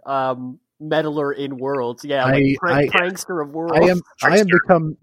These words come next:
Speaker 2: <laughs> I am become nude, derailer of trains. <laughs> Like, it's just not, it doesn't feel as grand, uh, an effect. I mean, like, who knows what he would have tried to do in the years following if he hadn't been caught. But yeah, up to that point,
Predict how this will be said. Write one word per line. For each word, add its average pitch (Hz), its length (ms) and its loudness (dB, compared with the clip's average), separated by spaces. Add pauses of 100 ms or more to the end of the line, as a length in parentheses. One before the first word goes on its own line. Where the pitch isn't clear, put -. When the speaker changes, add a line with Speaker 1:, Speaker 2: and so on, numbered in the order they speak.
(100)
Speaker 2:
<laughs> - 200 -2
I 170 100 4
am 190 100 2
become 139 480 0
nude, 120 600 0
derailer 131 560 0
of 113 120 -8
trains. 180 1080 -4
<laughs> - 40 -18
Like, 156 260 0 (260)
it's - 160 0
just 240 200 -4
not, 220 220 -2 (480)
it 202 80 0
doesn't 220 240 0
feel 196 180 4
as 151 140 2
grand, 131 560 2
uh, 113 460 0
an 117 120 -6
effect. 123 240 -4
I 131 60 -4
mean, 143 140 0
like, 127 260 -2 (100)
who 190 160 2
knows 123 260 4
what 110 120 0
he 107 40 0
would 104 120 2
have 95 100 -4
tried 98 220 -2
to 92 80 -8
do 90 400 -6 (100)
in 107 120 -4
the 101 80 -4
years 104 280 0
following 95 400 -2
if 95 140 -8
he 113 60 -2
hadn't 95 240 -4
been 95 180 -8
caught. 98 280 -2
But 120 200 -8
yeah, 185 200 2
up 139 100 -6
to 165 100 0
that 160 160 0
point, 165 180 -4